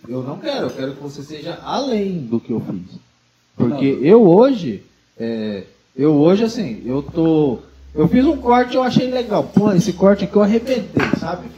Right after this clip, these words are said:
Speaker 1: Pô, ficou da hora. Ficou bom. Amanhã eu tenho que fazer ele melhor do que, do que foi feito hoje. Entendeu? E assim a gente tem que levar. Então eu não tenho, eu não trato ninguém ali como concorrente ou futuro concorrente, entendeu? Trato como amigos de trabalho.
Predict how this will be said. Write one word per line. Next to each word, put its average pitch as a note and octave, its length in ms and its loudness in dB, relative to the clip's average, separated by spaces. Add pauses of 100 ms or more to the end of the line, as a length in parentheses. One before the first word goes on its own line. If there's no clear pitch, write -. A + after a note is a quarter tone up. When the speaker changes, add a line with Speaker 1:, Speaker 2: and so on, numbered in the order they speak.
(100)
Speaker 1:
Pô, F#3 240 0
ficou G3 220 -10
da G#3+ 220 -2
hora. B2+ 300 0 (1160)
Ficou E3+ 200 -6
bom. C#3+ 280 0 (140)
Amanhã A#2 400 -12
eu C#3 80 -10
tenho E3 220 -10
que E3 40 -20
fazer D3+ 300 -8
ele E3+ 140 -8
melhor D3+ 340 -8
do F3+ 100 -10
que, C4 480 -12
do F#3 120 -12
que F3 160 -10
foi G#3 180 -6
feito A#3 260 -6
hoje. G3 320 -2 (640)
Entendeu? C#3+ 280 -4
E D3+ 80 -2
assim G#3 360 -2
a A3+ 100 0
gente A3 100 -6
tem A3+ 120 -6
que B3 100 -14
levar. G3 340 -6 (100)
Então D#3+ 180 -2
eu F#3 120 4
não C#4 200 4
tenho, B3 420 -4
eu F#3+ 140 6
não A3+ 220 2
trato A3 400 -4
ninguém G3+ 400 0
ali E3+ 200 -2
como E3+ 200 0
concorrente D3+ 800 0
ou C#3+ 160 4
futuro C#3+ 500 0
concorrente, A#2 680 -10
entendeu? D#3+ 260 -6 (300)
Trato C#3 240 -8
como D3 200 -12
amigos F#3+ 360 -6
de - 60 -14
trabalho. A2 360 -12